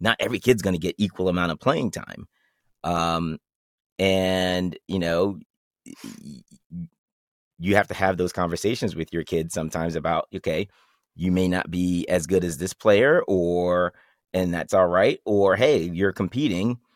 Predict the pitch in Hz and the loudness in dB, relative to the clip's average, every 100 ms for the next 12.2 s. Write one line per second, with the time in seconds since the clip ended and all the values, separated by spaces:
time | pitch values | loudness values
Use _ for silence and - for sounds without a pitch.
0 | _ _ _ _ _ 92 92 92 92 95 | _ _ _ _ _ 0 2 2 2 0
1 | 98 - _ _ _ _ _ _ _ _ | -2 -8 _ _ _ _ _ _ _ _
2 | _ - 147 135 131 131 113 120 - - | _ 2 2 4 4 2 4 2 0 -4
3 | 147 98 67 - 120 139 120 - - 107 | 0 0 0 -6 -4 2 2 2 -2 -4
4 | - 110 139 - 107 101 92 80 117 120 | 2 4 4 2 4 6 6 2 0 2
5 | 117 - 113 95 98 104 - 107 107 - | 0 0 -4 -2 0 -2 0 4 4 2
6 | 98 92 101 - - 107 90 90 92 - | -4 -2 -2 -2 -2 2 4 4 2 2
7 | 87 95 98 101 110 - 110 101 95 92 | 2 4 4 4 2 2 -2 0 -2 0
8 | 98 85 95 85 110 - 113 117 127 _ | 0 0 0 -2 -6 -2 -2 -2 -4 _
9 | _ _ _ _ _ _ _ _ 90 113 | _ _ _ _ _ _ _ _ -2 2
10 | 135 - - 127 85 107 214 - 87 78 | 2 2 2 2 4 2 2 0 -4 -2
11 | - 82 - - _ _ - 117 113 120 | -2 -2 -4 -10 _ _ 2 2 4 4
12 | 120 113 | 4 2